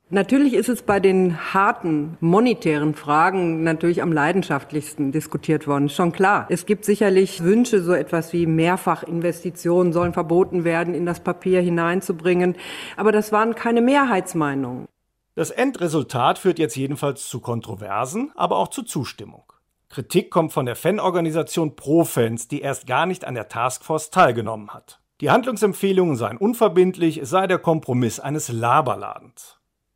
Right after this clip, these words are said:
Speaker 2: Profikicker Robin Himmelmann, der die Spielergewerkschaft V D V in der Taskforce mitvertreten hat, sieht diesen Prozess nur als Anfang.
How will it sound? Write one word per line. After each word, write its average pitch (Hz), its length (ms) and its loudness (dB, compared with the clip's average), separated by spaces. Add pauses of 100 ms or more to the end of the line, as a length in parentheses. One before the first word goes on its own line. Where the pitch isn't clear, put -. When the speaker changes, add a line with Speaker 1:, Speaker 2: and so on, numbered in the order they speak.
(100)
Speaker 2:
Profikicker 147 580 0
Robin 107 320 -4
Himmelmann, 156 580 2
der 127 140 -6
die 113 140 -8
Spielergewerkschaft 143 920 -2
V 143 200 2
D 120 100 -6
V 190 300 2
in 202 60 -2
der 190 120 0
Taskforce 175 560 -2
mitvertreten 135 720 -4
hat, - 260 -2
sieht 202 180 -8
diesen 170 260 0
Prozess 127 520 -6
nur 123 160 -2
als 185 180 -2
Anfang. 117 440 -8